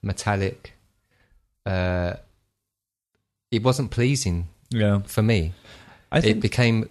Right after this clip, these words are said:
Speaker 1: quite harsh and aggressive and fast.
Speaker 2: I think that was the reason for a lot of people, and that was,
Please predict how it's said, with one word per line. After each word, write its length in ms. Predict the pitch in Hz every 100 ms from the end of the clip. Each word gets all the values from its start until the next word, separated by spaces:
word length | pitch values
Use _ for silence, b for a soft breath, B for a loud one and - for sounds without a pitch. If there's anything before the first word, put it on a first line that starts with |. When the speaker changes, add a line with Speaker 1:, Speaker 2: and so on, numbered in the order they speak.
| -
Speaker 1:
quite 240 | 123 117
harsh 640 | - 127 92 85 - - - -
and 580 | 104 98 98 95 95 - - _ _ -
aggressive 500 | 101 117 113 - 90
and 120 | 92
fast. 640 | 85 117 104 85 - - - _ _ - _
Speaker 2:
I 60 | 123
think 260 | 120 147 131
that 180 | 123 127
was 280 | 120 107 -
the 120 | 104
reason 300 | 107 107 110
for 140 | -
a 40 | 104
lot 220 | 95 95
of 100 | 107
people, 340 | 127 110 98
and 180 | 95 98
that 80 | 113
was, 220 | 139 123